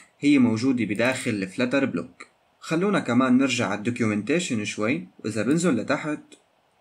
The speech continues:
بعد ما ضفت هذا الكود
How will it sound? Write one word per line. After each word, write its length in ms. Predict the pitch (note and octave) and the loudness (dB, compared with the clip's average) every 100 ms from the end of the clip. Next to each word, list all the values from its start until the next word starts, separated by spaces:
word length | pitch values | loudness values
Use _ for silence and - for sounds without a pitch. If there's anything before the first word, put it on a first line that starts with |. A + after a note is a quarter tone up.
| _ _ _ _ _ _ _ _ _ _ _ _ _ _ _ _ _ _ _ _ _ _ _ _ _ _ _ _ - _ - | _ _ _ _ _ _ _ _ _ _ _ _ _ _ _ _ _ _ _ _ _ _ _ _ _ _ _ _ -20 _ -8
بعد 300 | C3+ E3 D#3 | 2 2 4
ما 120 | B2+ | 0
ضفت 340 | A#2 D3+ B2 A#2 | 0 -4 -6 -2
هذا 200 | D3 C#3+ | 0 0
الكود 460 | A2+ A2+ C3+ C#3 | -2 -2 -2 -4